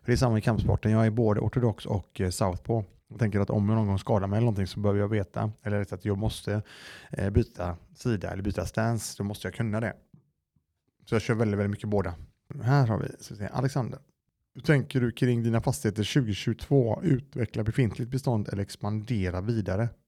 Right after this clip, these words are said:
Ja, det är lite blandat, ska jag säga. Eh, expandera, ja. Expandera vidare. Jag hade inga planer. Tänkte, tänkte, fan, eventuellt kanske köra ett projekt eller någonting. Jag hade, jag har ju en, två, tre enheter som jag,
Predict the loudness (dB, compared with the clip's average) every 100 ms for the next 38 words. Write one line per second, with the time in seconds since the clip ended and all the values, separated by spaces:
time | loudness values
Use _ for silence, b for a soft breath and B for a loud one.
0 | _ _ 4 4 6 2 4 4 4 6
1 | 8 8 6 4 -2 -8 -14 -18 -10 -4
2 | -2 -2 -4 -4 -2 -2 -2 -6 -14 -8
3 | -6 -6 -6 -8 -4 -2 2 2 0 -4
4 | _ -2 0 0 -2 _ _ _ _ -10
5 | 0 4 4 4 4 2 2 0 2 0
6 | 2 0 2 2 2 0 -2 -4 -8 -10
7 | -12 -10 -10 -8 -8 -8 -6 -8 -8 -10
8 | -10 -8 -6 -6 -4 -6 -6 -10 -14 -20
9 | _ -10 -8 4 4 6 -2 -2 -4 0
10 | 0 0 2 2 4 4 6 6 6 4
11 | 2 0 -2 -2 -2 -2 -4 -4 -12 _
12 | _ _ -8 -6 -8 -6 -2 -2 -2